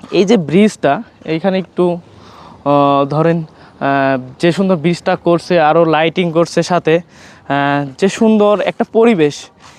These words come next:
এই পরিবেশটা কিন্তু আপনাকে শহরে কিন্তু দিতে পারবে না। আমার পিছনে দেখুন যে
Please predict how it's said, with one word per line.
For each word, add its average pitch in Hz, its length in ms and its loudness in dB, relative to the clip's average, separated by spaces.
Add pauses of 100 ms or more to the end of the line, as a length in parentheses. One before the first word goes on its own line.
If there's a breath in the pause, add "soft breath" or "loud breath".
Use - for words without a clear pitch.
(120)
এই 139 100 2
পরিবেশটা 214 520 2
কিন্তু 214 260 -2
আপনাকে 208 300 0
শহরে 196 420 0
কিন্তু 196 240 -2
দিতে 170 260 -2
পারবে 151 300 0
না। 131 140 -6 (840 loud breath)
আমার 170 260 0
পিছনে 226 320 2
দেখুন 175 600 0
যে 175 260 -2